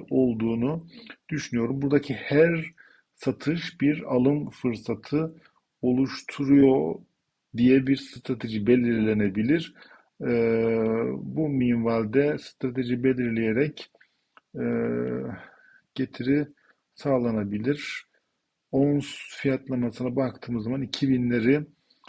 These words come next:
geçemeyen, burada bir miktar aşağı doğru bir, e, fiyatlama olabilir diye düşünüyorum. Bin dokuz yüz elli hatta bin dokuz yüz otuzlara doğru.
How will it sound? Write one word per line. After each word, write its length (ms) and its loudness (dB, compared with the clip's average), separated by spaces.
geçemeyen, 560 0
burada 240 0
bir 80 -2
miktar 600 0
aşağı 520 -2
doğru 420 4
bir, 340 2
e, 40 -4
fiyatlama 540 -2
olabilir 480 0
diye 200 2
düşünüyorum. 440 -2
Bin 160 -2
dokuz 380 -6
yüz 20 -4
elli 220 -2
hatta 320 -8
bin 160 -4
dokuz 260 -10
yüz 60 -12
otuzlara 640 -4
doğru. 400 -4